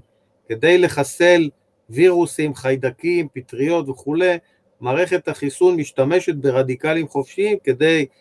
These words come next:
לחורר את אותם חיידקים וכדי, אה, אה, ל-, להילחם באותם, אה, מזיקים חיצוניים, כך שאנחנו, אה, בעצם מכילים,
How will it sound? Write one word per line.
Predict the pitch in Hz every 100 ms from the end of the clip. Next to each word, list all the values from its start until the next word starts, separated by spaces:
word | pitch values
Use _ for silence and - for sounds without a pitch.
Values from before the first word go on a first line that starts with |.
| _ -
לחורר | 160 - 151 123 156 202 175 156
את | 147
אותם | 143 151 151 147 131 _ _ _
חיידקים | - 139 135 131 135 135 123
וכדי, | 120 123 143 151 147 _ _ _ -
אה, | 117 117 117 110 107
אה, | 110 110 -
ל-, | 113 117 117
להילחם | 117 120 123 - 185 147 - _ _ _
באותם, | 120 123 - 143 143 139 -
אה, | 123 120
מזיקים | 120 117 120 143 135
חיצוניים, | 127 123 120 120 170 127 98 _ _ _ _
כך | 120
שאנחנו, | - 127 147 185 185 185 185 180 _ _ _ _ -
אה, | 123 117
בעצם | 127 156 - 170 165 156 -
מכילים, | 127 127 139 147 185 160 113